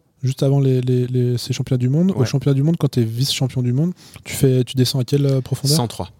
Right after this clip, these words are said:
Speaker 1: Cent trois mètres.
Speaker 2: Et j'ai ce, ce, c'est, pourtant c'était un max et tout, et j'étais, j'étais stressé, mais j'ai fait la plongée, donc, euh,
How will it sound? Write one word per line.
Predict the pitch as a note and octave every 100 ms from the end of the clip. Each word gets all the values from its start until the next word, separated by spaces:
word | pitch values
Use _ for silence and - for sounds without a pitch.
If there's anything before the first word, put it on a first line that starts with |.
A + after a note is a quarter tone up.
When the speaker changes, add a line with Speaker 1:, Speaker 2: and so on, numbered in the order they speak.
| _
Speaker 1:
Cent | - D3+
trois | -
mètres. | C#3 - - _ _ _ -
Speaker 2:
Et | A#2
j'ai | G2+ G2+ G2 G2 G2 F#2+ F#2
ce, | - G2+ F#2+
ce, | - G#2 F#2+ F#2+ F#2 F2+ F2+ F2 E2+ F2 F2+ -
c'est, | - G2+
pourtant | - -
c'était | A#2+ -
un | F#2+
max | F#2 G#2 A#2+ -
et | F2+
tout, | - C3 C3
et | G2+ F2+ F2 F2 E2+ E2 E2
j'étais, | E2 F#2+ - F2+
j'étais | E2+ F#2+ F2+ G2
stressé, | - G2+ - B2+
mais | C3+ F2+
j'ai | F2+
fait | - A#2
la | A2+
plongée, | G#2 G2 G2+ A#2
donc, | G2 F2+
euh, | E2+